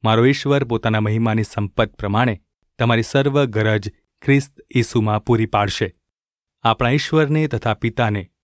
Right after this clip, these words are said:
સદા સર્વકાળ સુધી મહિમા હો. આમીન. ખ્રિસ્ત ઈસુમાં સર્વ સંતોને સલામ કહેજો.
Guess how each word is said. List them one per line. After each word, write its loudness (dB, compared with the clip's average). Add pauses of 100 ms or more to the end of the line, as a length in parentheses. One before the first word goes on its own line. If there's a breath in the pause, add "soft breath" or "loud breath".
(220)
સદા 2
સર્વકાળ 0
સુધી -4
મહિમા 2
હો. 0 (380)
આમીન. 0 (760)
ખ્રિસ્ત 0
ઈસુમાં 2
સર્વ 0
સંતોને 0
સલામ 0
કહેજો. -2